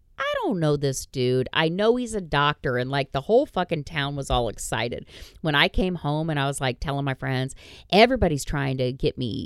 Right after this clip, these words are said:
you know, this is what you wear, this is what you say, let me loan you a dress, this is how you act." It was like, I, I'm, everybody, like, collectively, there was, like, a whole group trying to get me ready for this date. So it was already built up in my mind.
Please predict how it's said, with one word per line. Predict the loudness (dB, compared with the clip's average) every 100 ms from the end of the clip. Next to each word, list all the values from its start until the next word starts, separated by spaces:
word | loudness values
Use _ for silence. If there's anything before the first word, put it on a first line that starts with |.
| -8
you | -4 -2
know, | -2
this | -2 -2 -2
is | -2
what | -2 0
you | 0
wear, | 2 4 2 -2
this | -6 -6 -4
is | -4 0
what | 0 2
you | 0
say, | 2 2 4 4 2 -2 -12 -4
let | 2 2
me | 2 4
loan | 4 4
you | 2 4
a | 4
dress, | 4 2 4 4 0 -10 -4
this | -2 -2
is | -4 2
how | 4
you | 4 0 -2
act." | -2 0 -2 -2
It | -2
was | -2 0
like, | 2 2 0 -8 -20 _ -20 -14 -10 -10 -8
I, | -8 2
I'm, | 4 4 0 4
everybody, | 8 10 8 4 4 4 4 2
like, | 2 0 -2
collectively, | 0 0 4 2 4 -2 0 0 2
there | 2 2
was, | 2 0 -2 -4
like, | -2 0
a |
whole | 2 4 4
group | 4 -6 0 4 4 2
trying | -4 -4
to | -2
get | -4
me | -4 -2
ready | -2 -2
for | -4 -8
this | -6 -2
date. | 2 2 2
So | -2 0
it | 2
was | 2
already | 4 4 2
built | 4 4 4
up | 0 0
in | -2
my | -4
mind. | -2 -2 -2 -6